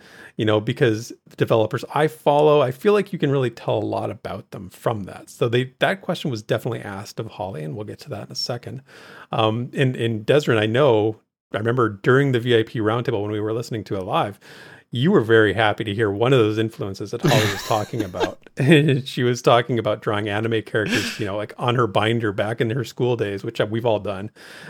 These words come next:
Um, not anime for me, but some other characters or whatever, <laughs> Dragonlance characters was mine. She mentioned, uh, Chrono Trigger, and I'm gonna butcher the next one, and I'll get you to correct me here.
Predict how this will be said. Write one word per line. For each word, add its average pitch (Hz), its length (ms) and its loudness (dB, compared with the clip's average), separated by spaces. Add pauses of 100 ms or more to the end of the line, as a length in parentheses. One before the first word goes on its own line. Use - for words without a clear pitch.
(140)
Um, 104 240 -6
not 123 180 4
anime 117 460 4
for 110 100 -4
me, 123 160 -2
but - 120 6
some 110 220 -2
other 107 200 4
characters - 420 0
or - 40 -8
whatever, 104 340 -4
<laughs> 135 80 -14
Dragonlance 107 520 -4
characters 117 520 -8
was - 160 -12
mine. 110 400 -4 (320)
She - 180 0
mentioned, 135 480 4
uh, 101 220 4
Chrono 135 340 4
Trigger, 110 380 2
and 107 100 2
I'm 120 80 0
gonna 147 140 6
butcher 117 340 2
the 101 80 -2
next 98 320 -8
one, 98 160 -8
and 95 300 -10
I'll 117 120 -6
get 127 220 -8
you 113 80 -4
to 104 80 -4
correct 101 420 -8
me 107 120 -8
here. 95 320 -10